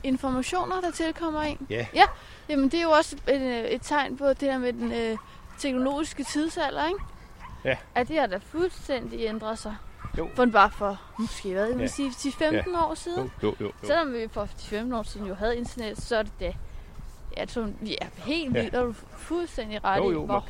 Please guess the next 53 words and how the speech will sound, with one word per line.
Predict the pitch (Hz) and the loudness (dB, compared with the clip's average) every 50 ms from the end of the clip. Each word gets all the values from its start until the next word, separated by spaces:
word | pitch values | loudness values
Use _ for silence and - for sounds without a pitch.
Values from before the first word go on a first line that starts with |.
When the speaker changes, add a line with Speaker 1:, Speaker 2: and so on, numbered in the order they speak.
| - - - - | -6 -6 -6 2
Speaker 1:
hurtigt, | - 269 277 269 311 320 359 381 - - - - - - - - - - | 6 6 8 8 8 4 4 0 -2 -2 -2 -2 -2 -4 -4 -6 -6 0
og | - 240 233 220 | 2 4 4 4
hvor, | 214 233 220 - - - - - - - - - | 4 2 2 2 -2 -4 -6 -8 -8 -8 -8 -6
kan | - 269 247 | -2 0 2
man | 226 226 | 2 0
Speaker 2:
Ja. | - | -2
Speaker 1:
sige, | - - 262 247 233 208 - - - - - - - - | -2 -2 0 2 6 6 6 6 6 2 -4 -4 -6 0
meget | - 247 233 208 185 196 220 262 269 262 - - - | 2 6 8 8 10 10 10 10 8 6 2 0 4
information | 254 240 196 - 226 208 202 185 - - - - 302 285 254 233 220 | 4 4 6 4 0 0 2 0 0 0 0 0 0 0 0 -2 -4
vi | 214 214 | -4 -4
får. | - - 214 202 185 - - - | -4 -2 -2 -2 -2 -2 -6 -10
Speaker 2:
Ja, | 120 110 98 - - - - 101 95 - - - - - - - - - - - - - - - | -10 -10 -10 -10 -12 -10 -10 -12 -10 -8 -8 -6 -6 -6 -6 -6 -6 -6 -8 -10 -12 -12 -8 -4
ja. | - 220 214 208 202 202 208 | -2 -2 0 0 -2 -2 -2
Speaker 1:
Øh. | 214 - - - - - 143 | -4 -6 -8 -10 -8 -8 -4
Speaker 2:
Man | 117 101 90 | -4 -4 -4
kan | 101 | -4
sige, | - - 117 110 | -4 -2 0 0
at | 107 101 | 0 0
verden | 98 95 120 139 135 | 0 0 0 0 -2
er | 123 | -2
bundet | - - 110 104 104 95 | 0 2 2 2 2 2
meget | 92 95 110 120 | 2 2 2 2
tættere | - - 113 107 120 104 | 2 2 4 4 4 2
sammen. | - 104 98 95 101 110 98 - - - - - - - - - | 2 0 -2 -2 -4 -4 -4 -4 -6 -6 -8 -10 -12 -12 -12 -10
Speaker 1:
Ja. | - 98 - - - - - | -10 -10 -10 -10 -10 -6 0
Speaker 2:
Lige | 123 123 131 127 | 2 4 4 6
den | 123 110 | 6 6
ene | 107 123 135 135 | 8 8 6 8
dag, | 127 113 110 - | 6 4 4 4
så | - 113 | 0 -4
får | - - 123 | -4 -2 0
man | 117 110 | 0 2
at | 104 101 | 4 4
vide, | 110 113 | 6 6
hvad | 113 110 | 6 6
der | 98 90 | 6 4
sker | - - - - | 2 2 0 0
i | 101 92 95 95 | 2 2 2 2
Japan. | 107 107 - - 104 | 0 0 -2 -2 -2
Næste | 101 104 110 - 135 | -2 -2 -2 -4 -4
dag, | 120 - 101 98 98 101 101 | -2 0 0 0 0 0 -2
så | - - - | -4 -6 -6
får | - 120 | -4 -4
man | 110 92 - | -4 -2 -2
at | - | -2
vide, | 107 104 | -2 0
hvad | 104 104 | 0 0
der | 95 | 0
sker | - - | 0 -2
på | 104 | 0
østkysten | 104 101 95 - - - 110 - - - - | 2 2 0 0 0 0 -2 -2 -2 -8 -6
i | 104 | -4
Speaker 1:
Mm. | - 107 107 - - 107 - 104 | -2 0 0 0 0 -2 -4 -4